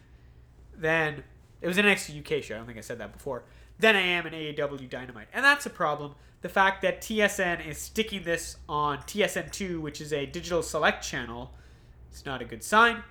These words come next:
especially when they're putting a non-major tennis tournament on T S N one, and they're putting the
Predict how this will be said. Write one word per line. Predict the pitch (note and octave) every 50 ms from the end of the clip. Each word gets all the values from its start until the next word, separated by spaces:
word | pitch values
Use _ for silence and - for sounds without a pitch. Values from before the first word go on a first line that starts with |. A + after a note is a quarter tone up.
| - - - - - - - -
especially | E3+ - - G#3+ G#3 G#3 - - F#3+ F#3+ F#3 F#3
when | D#3 D3 D3 D3 D3 D3 C#3+ C#3+ C3 - - - - - - -
they're | D#3+ D3+ D#3
putting | - F#3 E3+ E3 E3 D#3+
a | D#3+ - C#3 C#3+ D3 C#3+ C#3+ C#3+ C#3+ - D3+
non-major | D#3+ F3+ G3 G#3+ G#3+ F#3+ F3 E3+ E3 F3 D#3 D#3+ D#3 D3+ D3+ C#3+ - - - - -
tennis | - G#3+ A#3 B3 A3+ G#3+ -
tournament | - F#3+ E3+ D#3 C#3+ D3 D3
on | C#3 C3+ -
T | - - F3+ E3
S | D3+ D3 -
N | E3 C#3+ B2+ C3+
one, | D3 F3 F#3+ F#3+ F#3+ F#3 F#3 - - - - - - - - - - -
and | - C#3 C3+ C3 B2+ B2+ B2 - - -
they're | C#3 B2+ B2+
putting | B2 - - E3 D#3 D3 C#3+ C#3 C3 C3 - - - - - - - - - - - - - - -
the | - C#3 C3+ B2+ B2